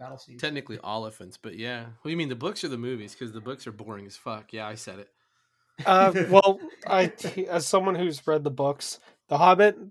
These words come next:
Speaker 3: I found that
Speaker 2: Yeah.
Speaker 3: was easiest to get into, but then again, it's a pretty short book.
Speaker 2: Yeah.
Speaker 3: The first one, as long as you skip the first hundred and fifty pages,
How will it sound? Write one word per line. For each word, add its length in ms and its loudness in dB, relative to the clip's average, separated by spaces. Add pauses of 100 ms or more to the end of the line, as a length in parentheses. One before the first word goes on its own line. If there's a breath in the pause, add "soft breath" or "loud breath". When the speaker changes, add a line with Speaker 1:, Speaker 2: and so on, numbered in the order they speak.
(120)
Speaker 3:
I 120 2
found 280 0
that 60 -2
Speaker 2:
Yeah. 60 0
Speaker 3:
was 180 -4
easiest 300 -6
to 60 -6
get 120 -2
into, 280 -6
but 140 -10
then 160 -10
again, 220 -10
it's 160 -12
a 40 -16
pretty 180 -10
short 300 -10
book. 200 -10
Speaker 2:
Yeah. 220 -10 (500 loud breath)
Speaker 3:
The 100 2
first 380 6
one, 260 6 (680)
as 180 2
long 200 6
as 140 2
you 80 0
skip 360 0
the 80 -2
first 340 2
hundred 420 2
and 140 -2
fifty 300 -4
pages, 580 -2